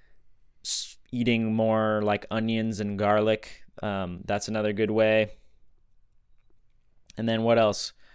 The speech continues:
Yeah, if, seriously, people, if you can, like, avoid antibiotics at all costs.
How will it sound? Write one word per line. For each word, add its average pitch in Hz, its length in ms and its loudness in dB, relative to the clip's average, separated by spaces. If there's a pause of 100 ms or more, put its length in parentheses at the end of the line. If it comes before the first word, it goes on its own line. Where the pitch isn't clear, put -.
(260)
Yeah, 110 260 6 (180)
if, 135 160 2 (220)
seriously, 120 760 2
people, 101 520 -4 (1500)
if 127 240 -2
you 147 100 -4
can, 143 580 4 (520)
like, 113 260 0
avoid 127 600 8 (160)
antibiotics 117 720 6
at 113 240 2
all 107 240 6
costs. - 680 2